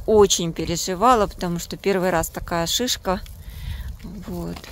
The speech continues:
И вчера ему сделали вот эти две прививки. Мы постоянно массажируем эти места, пока тьфу-тьфу-тьфу, в добрый час сказать.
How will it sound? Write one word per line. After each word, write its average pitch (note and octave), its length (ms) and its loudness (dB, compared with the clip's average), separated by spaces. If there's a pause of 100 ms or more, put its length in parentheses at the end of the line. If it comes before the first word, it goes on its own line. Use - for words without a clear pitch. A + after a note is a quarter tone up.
(420)
И G3 380 6
вчера G3 380 4
ему F3+ 200 2
сделали E3 460 2
вот E3+ 140 -2
эти F3+ 160 -2
две E3+ 240 2
прививки. F#3 540 -2
Мы F3+ 140 2
постоянно F3+ 520 0
массажируем F3 680 -2
эти E3+ 200 -4
места, F#3 560 0 (680)
пока F#3 300 0
тьфу-тьфу-тьфу, G3 720 -4
в G#3+ 40 -8
добрый F3+ 320 0
час F3+ 300 -4
сказать. - 560 -6